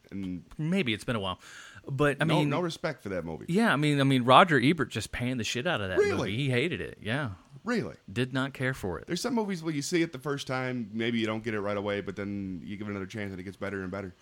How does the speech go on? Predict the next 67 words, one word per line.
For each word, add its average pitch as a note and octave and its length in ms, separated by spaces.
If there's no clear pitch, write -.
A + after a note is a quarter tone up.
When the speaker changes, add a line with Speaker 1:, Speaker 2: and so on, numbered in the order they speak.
Speaker 2:
Yeah, F2 120
we G#2 100
Speaker 1:
Fight C3+ 40
Speaker 2:
were - 40
ta- G3 100
Speaker 1:
Club's A2 160
definitely B2+ 280
one F#2+ 120
of F#2 60
those. D3+ 180
Speaker 2:
Yeah. D3 320
Speaker 1:
'Cause B2 140
I D3 60
was E3+ 120
so C3 100
wrapped A#2 240
up G#2+ 120
in G#2 40
the G2 80
twist B2+ 280
the - 80
first F#2 200
time F2 200
I E2+ 60
saw E2+ 260
it E2 160
that F2 160
I F2 100
missed - 500
three G2+ 160
quarters F#2 320
of E2 100
the F2+ 120
imagery E2+ 300
of, D#2+ 80
of E2 340
what E2+ 140
was E2+ 160
important F2 320
in E2 40
the E2 60
film. D#2+ 300
Speaker 2:
Right. A#2 440
Speaker 1:
Uh, D#2+ 480
and F2 140
then F2 260
once F#2+ 240
I, F2 200
once A2+ 160
you G#2 60
know A2 160
what's G#2 220
going G2 320
on, F#2 360
then G#2+ 220
you F#2+ 80
can F#2+ 160
really G2+ 220
delve F#2+ 260
into F2 100
the E2 80
choices C#3+ 380
that, - 220
that - 120
Fincher - 240
Speaker 2:
I, F#3 200
Speaker 1:
made. - 100